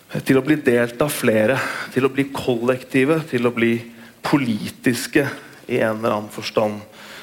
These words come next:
Så jeg er opptatt av eksempler på, på bruk av språk i offentligheten, de språk vi bruker i fellesskap for å,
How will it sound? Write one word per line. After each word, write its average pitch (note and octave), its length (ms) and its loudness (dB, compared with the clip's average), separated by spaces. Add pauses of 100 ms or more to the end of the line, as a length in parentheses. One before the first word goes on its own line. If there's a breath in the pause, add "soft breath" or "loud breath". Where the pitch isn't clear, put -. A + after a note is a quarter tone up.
(100)
Så C3 280 2
jeg - 100 4
er - 80 0
opptatt - 260 0
av - 80 2
eksempler A#2 960 -2
på, C#3 260 2 (160)
på C3+ 140 0 (420)
bruk B2 440 0
av C#3 40 0
språk A2 380 0
i A2 100 -2
offentligheten, B2+ 960 0
de C3 140 2
språk B2 400 2
vi C3+ 100 2
bruker B2+ 360 0
i C3 40 -4
fellesskap G#2 680 0
for A#2+ 220 2
å, - 0 -